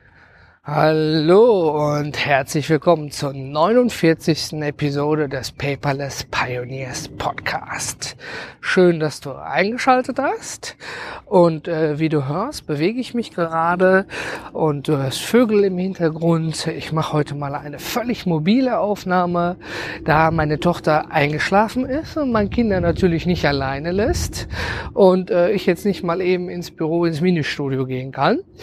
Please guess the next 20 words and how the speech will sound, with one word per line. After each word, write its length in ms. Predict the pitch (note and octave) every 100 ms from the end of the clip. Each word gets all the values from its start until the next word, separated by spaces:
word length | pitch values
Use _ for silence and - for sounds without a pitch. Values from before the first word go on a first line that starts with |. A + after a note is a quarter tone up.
| - - -
Aber 280 | - F#4 E4+
so 140 | A#3+
kann 240 | A#3 - A3
man 100 | G#3
ja 100 | F#3
das 220 | E3+ -
Equipment 480 | D#3 - E3 F#3+ F3+
auch 160 | D3
hier 120 | - G#3
draußen 440 | C#3+ B2+ A#2+ C3
testen. 480 | - B2 - - - - - - - -
Und 180 | C#3
Vögel 920 | - - C3+ D3+ A3 A3 G#3+ G#3+ G#3 -
oder 160 | D3+
Vogelgesang 920 | - - F3+ F#3+ E3+ D3+ C#3+ D3+ D#3+ E3+ - - - - _
soll 320 | - C#3+ F#3+
ja 140 | G3+
bekanntlich 600 | F3 - B2+ B2 - -
beruhigend 640 | C4 A#3+ E3+ C3+ B2 G#2+
wirken. 340 | B2 A2 -